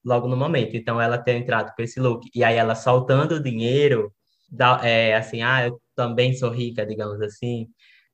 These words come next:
fazia mais, fe-, fez alusão, logicamente, à, à, à realness que ela queria passar, mas só que ela não usou a passarela inteira, então, é, isso meio que se perde um pouco.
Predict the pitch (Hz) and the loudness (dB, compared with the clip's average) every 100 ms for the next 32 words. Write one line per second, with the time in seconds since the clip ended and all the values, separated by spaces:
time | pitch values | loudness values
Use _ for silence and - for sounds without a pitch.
0 | _ - 120 117 120 120 117 117 117 113 | _ 0 0 2 2 2 2 2 2 -2
1 | 113 107 107 _ _ - 127 - 170 185 | -6 -8 -12 _ _ -2 -2 2 4 6
2 | 196 175 143 123 110 127 117 110 - 110 | 6 4 2 0 0 0 0 -2 -4 -8
3 | 104 104 127 113 107 101 101 101 104 - | -6 -8 -8 -6 -6 -6 -8 -10 -14 -14
4 | 107 101 98 98 104 104 107 117 123 113 | -10 -8 -8 -10 -8 -6 -4 -2 -2 -4
5 | 110 - 110 107 107 104 110 110 - 113 | -8 -6 -4 -6 -8 -8 -6 -10 -4 -2
6 | 120 135 - - - - _ 127 127 131 | -2 -4 -12 -20 -20 -20 _ 0 0 2
7 | 135 143 151 170 302 175 139 120 123 127 | 2 4 4 2 0 4 4 4 0 -2
8 | 120 117 110 117 131 107 104 104 107 113 | -2 -2 -4 -6 -6 -4 -4 -6 -6 -6
9 | 110 113 123 131 _ _ _ - 104 101 | -6 -6 -8 -8 _ _ _ -10 -4 -2
10 | 101 98 98 95 95 95 - _ _ _ | -2 -4 -6 -6 -8 -12 -16 _ _ _
11 | _ _ _ _ 113 113 127 117 117 - | _ _ _ _ -8 -4 -2 -2 -2 -4
12 | - - 107 104 107 117 - 95 - | -4 2 2 2 -6 -6 -6 -6 -6